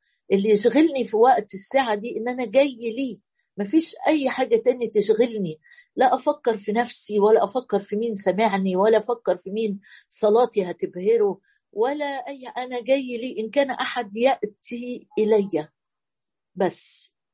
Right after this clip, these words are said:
دي، دي، دي الكلمة ال-، ال-، ال-، اللي هزتني من جوه. "إن كان يح-، أحد يأتي إلي"، أيوة جايين يا رب، الاجتماع الساعة دي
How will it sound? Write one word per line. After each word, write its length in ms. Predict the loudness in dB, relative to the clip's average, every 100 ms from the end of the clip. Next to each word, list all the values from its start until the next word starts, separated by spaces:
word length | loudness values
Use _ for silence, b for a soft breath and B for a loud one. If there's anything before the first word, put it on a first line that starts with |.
| _ _
دي، 280 | -4 -2 0
دي، 260 | 0 0 0
دي 160 | 2 2
الكلمة 440 | 2 2 4 4 4
ال-، 240 | 4 2 2
ال-، 220 | 0 2
ال-، 260 | 4 4 2 B B B 4
اللي 180 | 6
هزتني 520 | 6 2 2 0 2 4
من 200 | 4 4
جوه. 240 | 6 6
"إن 100 | 4
كان 300 | 2 2 2
يح-، 360 | 0 -2 -6 -6
أحد 360 | -6 -8 -6
يأتي 640 | -2 -2 -4 -10 -10 -10 -6
إلي"، 460 | -2 0 0 -4 -10 _ _ _ -6
أيوة 280 | -2 0 0
جايين 380 | -2 -4 -10
يا 140 | -8 -6
رب، 200 | -6 -6
الاجتماع 520 | -6 -8 -6 -4 -4 -10
الساعة 340 | -6 -4 -4
دي 280 | -6 -10